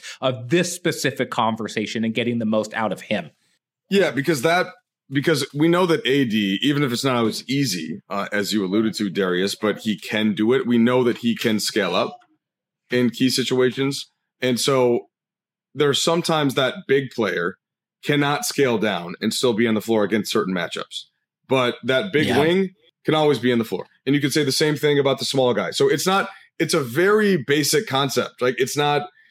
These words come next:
Speaker 2: complicated as to why, like, the rim is a certain height. There's a certain type of player that can do the most type of things. Usually that player is between,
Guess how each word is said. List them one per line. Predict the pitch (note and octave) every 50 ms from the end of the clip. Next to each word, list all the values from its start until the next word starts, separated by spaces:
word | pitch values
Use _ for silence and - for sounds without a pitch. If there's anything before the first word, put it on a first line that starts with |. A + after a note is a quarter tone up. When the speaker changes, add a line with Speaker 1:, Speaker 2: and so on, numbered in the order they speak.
| _ _ -
Speaker 2:
complicated | - D3+ D3 C3+ C3+ A#2 C#3 C3 B2+ A#2 A2+
as | A2+ A2
to | - C3+
why, | A#2+ A#2+ A#2+ A#2+ A#2+ A#2 A2+ A#2 A2+ A2 - _ _ -
like, | B2+ C3 A#2+
the | - C3+
rim | A#2+ C#3 D#3+ D#3+ E3
is | D3+ C#3+
a | D3+
certain | C#3 - D#3+ D3 D3 D3
height. | - - C3+ C3+ C#3+ - - - - - - _ _ -
There's | C#3+ C#3 A#2+
a | B2
certain | - - - D#3 C#3 C3+ A#2+
type | - - C#3+ C#3 C3
of | B2 A2+
player | - - C#3+ C3+ C3 B2 B2 A#2
that | A#2 A2+
can | - A#2 A2
do | F#2 A#2+ C3 B2+
the | A#2
most | A#2 A#2+ A#2+ A#2 -
type | C3+ B2 A2
of | A2 -
things. | B2+ B2+ A#2 F2+
Usually | G2+ A#2 A#2+ A#2+ B2 A#2
that | A#2+ A2+ -
player | A#2+ A#2+ A#2+ A#2
is | A2 -
between, | - G#2 - - A2+ A2+ A2+ A2 A2 A2